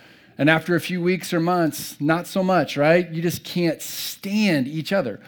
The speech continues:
That's, that's one of the truths in life. Familiarity can breed contempt. However, it can also breed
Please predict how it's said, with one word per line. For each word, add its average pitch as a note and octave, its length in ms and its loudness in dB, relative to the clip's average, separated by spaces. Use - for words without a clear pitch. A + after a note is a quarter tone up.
That's, E3 220 2
that's E3+ 220 2
one F3 120 -2
of D#3+ 60 -2
the E3 60 0
truths F3+ 280 -4
in E3+ 80 0
life. F3+ 240 -2
Familiarity D#3+ 600 2
can C#3 160 -2
breed D3 260 -2
contempt. C3+ 560 -2
However, E3+ 800 2
it D#3+ 100 -2
can F#3 160 -2
also A#3 380 -4
breed C#3 480 0